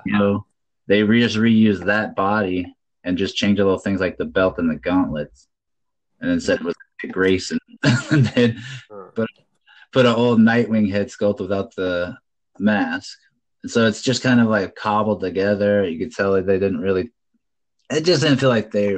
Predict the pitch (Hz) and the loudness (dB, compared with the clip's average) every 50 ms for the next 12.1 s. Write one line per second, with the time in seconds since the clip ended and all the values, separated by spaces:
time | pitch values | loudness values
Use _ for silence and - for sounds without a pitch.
0 | 85 - _ - 90 - - - 117 101 82 - - - 104 104 101 95 90 80 | -6 -10 _ -12 -12 -10 -4 -2 -2 -2 -2 -2 -4 -4 -2 -2 -2 -2 -4 -4
1 | 87 82 78 - 80 82 - - - - 113 123 127 127 117 113 - - _ _ | -6 -8 -8 -8 -10 -10 -10 -8 -4 0 2 4 4 4 4 2 0 -4 _ _
2 | _ - - 113 117 117 - 127 131 120 117 117 117 107 101 95 104 101 95 95 | _ -4 0 0 0 2 2 2 2 2 2 2 0 -2 -2 -2 -4 -4 -4 -4
3 | 87 98 98 - - 101 95 95 92 - 76 76 - 104 104 101 - - - 101 | -6 -6 -8 -6 -4 -4 -4 -4 -6 -8 -12 -12 -8 -6 -6 -6 -6 -8 -8 -6
4 | 98 98 95 - _ _ _ _ _ - 95 92 95 92 90 87 85 - 98 95 | -4 -4 -6 -8 _ _ _ _ _ -8 -6 -2 -2 -2 -2 -2 -2 -2 -4 -4
5 | - - 120 - - 98 98 101 - _ - - - _ _ _ _ _ _ - | -6 -8 -10 -10 -10 -14 -16 -18 -18 _ -20 -20 -20 _ _ _ _ _ _ -18
6 | 107 104 98 - _ _ _ _ _ _ _ _ _ _ - 110 110 107 - - | -16 -16 -16 -18 _ _ _ _ _ _ _ _ _ _ 0 0 0 0 -2 -6
7 | - - - - 120 127 120 - - - 123 135 135 139 - 131 131 131 135 160 | -12 -8 -4 0 0 0 0 0 0 0 0 0 -4 -8 -10 -4 -2 -2 -2 -2
8 | 151 139 143 135 123 131 - _ - 135 127 117 120 123 123 131 127 120 120 120 | -4 -12 -12 -14 -14 -16 -14 _ -12 -12 -12 -12 -14 -14 -14 -14 -14 -16 -16 -18
9 | 117 117 123 113 110 - _ _ 123 120 117 120 113 _ _ _ - - - - | -16 -16 -14 -14 -14 -16 _ _ -20 -20 -18 -20 -20 _ _ _ -20 -18 -14 -12
10 | 131 120 - 117 117 110 107 - - 120 107 107 104 - 110 - - - 101 107 | -12 -10 -10 -10 -10 -12 -12 -10 -8 -8 -8 -10 -12 -18 -18 -18 -18 -18 -16 -16
11 | 117 117 - _ _ _ _ _ _ _ - 117 120 - - 85 92 92 - - | -16 -16 -16 _ _ _ _ _ _ _ -2 0 0 0 0 -2 -4 -4 -6 -8
12 | - | -14